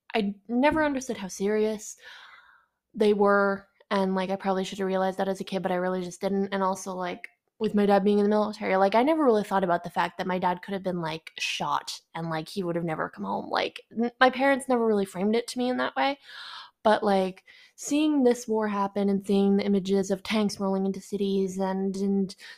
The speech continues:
soldiers saying goodbye to their wives and children and husbands, and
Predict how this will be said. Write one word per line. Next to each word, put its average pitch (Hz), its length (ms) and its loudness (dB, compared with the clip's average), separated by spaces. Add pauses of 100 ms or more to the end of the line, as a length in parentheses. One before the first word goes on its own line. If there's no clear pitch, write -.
soldiers 226 580 6
saying 202 400 2
goodbye 196 580 4
to - 200 -8
their 190 640 -2 (260)
wives 190 640 2
and 190 500 0 (1080)
children 208 360 4
and 208 120 2
husbands, 202 800 2
and 190 460 0